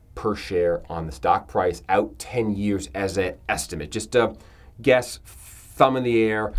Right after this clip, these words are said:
who knows what's gonna happen in the future, but we're trying to ground what we're thinking about a business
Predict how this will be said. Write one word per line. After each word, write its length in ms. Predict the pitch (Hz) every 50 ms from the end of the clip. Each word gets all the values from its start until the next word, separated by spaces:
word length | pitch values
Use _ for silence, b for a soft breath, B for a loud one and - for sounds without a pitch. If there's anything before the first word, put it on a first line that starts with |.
| B B
who 180 | B - 151 151
knows 260 | 139 127 120 113 107
what's 100 | 104 98
gonna 140 | - 101 92
happen 280 | 90 92 87 85 - 85
in 40 |
the 100 | 82 80
future, 440 | - 87 82 78 - 85 80 82 - B B B B B B
but 160 | - 90 85 82
we're 80 | 98
trying 240 | 95 - - 113 107
to 80 | 101 95
ground 600 | 82 87 90 92 95 92 101 101 101 101 95 92
what 140 | 82 71 82
we're 140 | 90 87
thinking 480 | 76 - - - 104 98 - 98 95 90
about 180 | 85 82 85 85
a 60 | 82
business 500 | 78 - 90 87 82 85 82 82 82